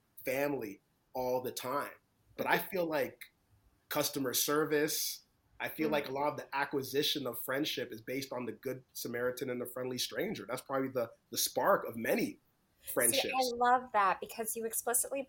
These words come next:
Speaker 2: pointed out that there's nothing to gain from that act of kindness aside from giving kindness to someone who looks like they need it. And that, that purity of intention behind it is,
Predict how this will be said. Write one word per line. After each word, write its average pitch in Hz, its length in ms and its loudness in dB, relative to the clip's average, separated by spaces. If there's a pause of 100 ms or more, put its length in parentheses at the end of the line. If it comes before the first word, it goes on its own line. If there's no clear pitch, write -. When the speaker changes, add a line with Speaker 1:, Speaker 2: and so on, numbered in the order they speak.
Speaker 2:
pointed 202 340 -4
out 180 380 2
that 190 180 0
there's 180 300 2
nothing 190 480 4
to 220 100 -8
gain 175 400 2
from 175 200 -4
that 160 180 2
act 165 300 0
of - 160 -16
kindness 196 640 2
aside 175 360 6
from 175 320 0
giving 185 380 0
kindness 185 600 2
to 190 60 0
someone 175 440 4
who 180 100 -4
looks 160 240 -2
like 170 160 -4
they 175 120 0
need 170 240 -6
it. - 160 -4 (800)
And 214 160 6
that, 202 260 12
that - 300 6
purity 226 500 6
of 185 160 4
intention 220 720 -2 (800)
behind 214 380 2
it 180 240 4
is, - 240 2